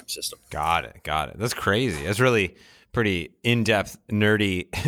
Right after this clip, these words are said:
Speaker 2: nerdy talk. And I was reading the announcement from May, so it was publicly visible, the, the Komodo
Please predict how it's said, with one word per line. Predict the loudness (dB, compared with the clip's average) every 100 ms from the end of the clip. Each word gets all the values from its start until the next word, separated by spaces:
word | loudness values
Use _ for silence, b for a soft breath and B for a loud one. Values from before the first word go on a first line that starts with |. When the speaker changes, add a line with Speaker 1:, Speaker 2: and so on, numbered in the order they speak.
| 0
Speaker 2:
nerdy | 2 2 2
talk. | 2 2
And | 2
I |
was | 2 2
reading | 2 2
the | 2 2
announcement | 4 2 2 -4 -4
from | -2 0
May, | 2 0
so | -2 -4 -4
it | -6 -6
was | -2 -2 -2
publicly | -2 0 0 -4 -4 -4 -6 B B B 0
visible, | 2 4 4 2 2
the, | 2 0
the | 0 -6
Komodo | -2 0 2 2 0 -2